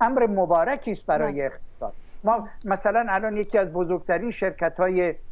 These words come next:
Speaker 1: میلیاردر، اه، چینی، شرکت، اه، علی باباست که این بعد از اون، اه، ویروس، اه، سارس که در سال دو هزار و سه در چین اتفاق افتاد،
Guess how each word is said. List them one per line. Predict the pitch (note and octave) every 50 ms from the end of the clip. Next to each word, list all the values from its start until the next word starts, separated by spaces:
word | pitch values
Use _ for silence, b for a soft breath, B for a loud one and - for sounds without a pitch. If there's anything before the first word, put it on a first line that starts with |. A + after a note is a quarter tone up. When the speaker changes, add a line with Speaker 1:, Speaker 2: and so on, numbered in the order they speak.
| - - -
Speaker 1:
میلیاردر، | E3+ D3+ D#3 E3 E3+ E3+ E3 D3 D3+ E3 E3 D#3+ D#3 D3+ D3+ A3 A3 - - - -
اه، | F3 D#3+ D3+ D3+ D3 - - D#3 D3+ D3+
چینی، | - - - - F3+ D#3+ D#3 G3+ B3+ B3
شرکت، | - - G3 F3+ F#3 - G3+ F#3+ G3 F#3+ F#3+ F3 - B B B B B -
اه، | E3+ D#3
علی | - - E3+ D#3+ E3 E3
باباست | D#3 D#3 D3+ D#3 G#3 A#3+ C4+ C4 C4 - b b b b b
که | - A3+
این | A#3 C4+ D#4 D#4 C4 A#3 E3 D3
بعد | - A3 B3+ D4 D4 C#4+ D4
از | C4+ B3+ A#3 - - -
اون، | B3+ B3+ C4 B3+ B3+ - b b b - - -
اه، | G#3 F#3 F#3 F3+ E3+ E3+ - B3+ G#3 G#3+ G3+ F#3
ویروس، | E3 E3 D#3+ D3+ E3 F3+ F3+ F#3 A3 B3+ A#3 - - B3 A#3 A3 G#3+ G#3 F#3+ - - - - - -
اه، | - F#3+ E3 E3+ E3 D#3+ D#3+ E3 D#3
سارس | - - - A3 A3 A3 G3+ - -
که | G3 F#3+ F#3
در | E3 F3 E3+ D3
سال | - - F3+ E3+ E3+
دو | D3+ E3+ D#3+ E3
هزار | D#3 C#3 D#3+ D#3 D#3
و | D#3
سه | D3+ - - C4 C4+
در | G#3+ F3+ F3 D#3+
چین | - - - F3 D#3+
اتفاق | D#3 - - E3+ - D#3+ D#3 D3+ C#3
افتاد، | D#3 - - - D4+ B3+ F3